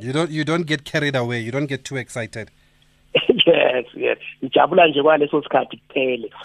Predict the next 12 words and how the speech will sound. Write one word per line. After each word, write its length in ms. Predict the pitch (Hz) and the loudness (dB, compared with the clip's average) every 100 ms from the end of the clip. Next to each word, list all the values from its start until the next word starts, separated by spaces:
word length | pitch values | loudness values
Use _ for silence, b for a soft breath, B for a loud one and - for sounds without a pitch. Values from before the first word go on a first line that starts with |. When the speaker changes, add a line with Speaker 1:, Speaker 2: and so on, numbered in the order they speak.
| B - | B 2
Speaker 2:
Kodwa-ke, 500 | 208 180 208 185 185 B B _ | 4 6 6 4 -4 B B _
eh, 80 | 175 208 240 | -10 -6 -4
mhlambe 600 | 214 226 311 320 285 196 | -2 0 2 4 6 4
ngabe 240 | 170 208 196 | 4 4 4
ngajabula 640 | 196 196 139 143 160 180 | 2 0 -2 0 2 2
more 460 | 147 147 147 123 117 - | 2 2 4 4 0 -6
kube 180 | - 190 | 4 4
bengazi 640 | 165 156 147 175 156 127 127 | 4 0 4 4 2 0 -8
ukuthi 280 | 143 135 127 B 123 | -12 -10 -12 B -8
into 200 | 143 165 | 0 2
ebaluleke 540 | 156 170 165 156 160 | 4 2 2 0 2
kangakanani 840 | 160 143 120 127 135 131 - 107 | 2 2 0 0 0 0 -2 -8